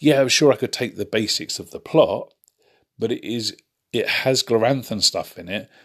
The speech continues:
that you couldn't just substitute into any other thing. And that's exactly what I got into this game for. Show me Glorantha, I was saying in my head at the start of all this, and A Fire in the Darkness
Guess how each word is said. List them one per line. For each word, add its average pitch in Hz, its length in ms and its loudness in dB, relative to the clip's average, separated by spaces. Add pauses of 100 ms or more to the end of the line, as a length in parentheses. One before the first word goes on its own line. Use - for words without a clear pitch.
(160)
that - 80 -6
you 113 120 -6
couldn't 113 360 -6
just 104 260 2
substitute - 720 -2 (220)
into 95 240 -10
any 101 160 -6
other 95 160 -10
thing. 85 320 -6 (260)
And 120 140 -2
that's 143 200 4
exactly 120 380 -2
what 101 140 -4
I 98 120 -6
got 92 180 -6
into 95 240 -10
this 95 160 -6
game 92 240 -8
for. 85 380 -8 (280)
Show 139 400 6
me 127 240 2
Glorantha, 117 600 0 (440)
I 90 80 -8
was - 160 -2
saying 92 240 -4
in 87 140 -10
my 82 100 -14
head 107 240 -4
at 107 80 -4
the 107 80 -2
start 110 240 0
of 95 100 -4
all 101 120 0
this, 123 320 2 (360)
and 98 120 -4
A 98 40 -4
Fire 135 240 2
in 107 60 0
the 104 80 -2
Darkness 98 460 -2